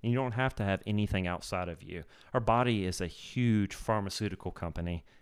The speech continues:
and can produce things very naturally. Um, it can be done through, through nutrition, exercise, breathing exercises, our sleep routine, you know, a consistent sleep routine.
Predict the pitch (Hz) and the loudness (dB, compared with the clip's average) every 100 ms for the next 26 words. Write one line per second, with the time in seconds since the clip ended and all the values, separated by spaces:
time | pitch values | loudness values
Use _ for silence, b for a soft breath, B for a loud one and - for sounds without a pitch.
0 | b 104 - 104 107 104 - 104 92 82 | b -6 -2 -2 2 0 2 0 0 0
1 | 101 113 110 107 104 95 - 85 98 - | 4 6 6 4 2 0 -6 -10 -10 -12
2 | B B B B 82 90 95 113 107 101 | B B B B -8 -4 0 2 4 6
3 | 113 110 - 107 107 101 B B B 110 | 6 6 4 2 2 -2 B B B 0
4 | 101 - 120 - 131 117 104 - 117 - | 2 4 2 4 2 2 0 0 0 4
5 | 123 123 123 113 95 104 104 113 113 110 | 4 4 4 2 0 2 6 6 4 2
6 | 120 113 127 127 120 127 117 120 117 - | 0 0 0 0 0 0 2 2 0 0
7 | 95 95 - 110 117 113 - 113 110 117 | 0 2 2 2 4 2 4 2 2 2
8 | 117 101 85 - - 107 - 95 - 110 | 2 0 0 -2 -2 -4 -4 -4 0 0
9 | - 107 - 107 110 | 0 -2 0 0 0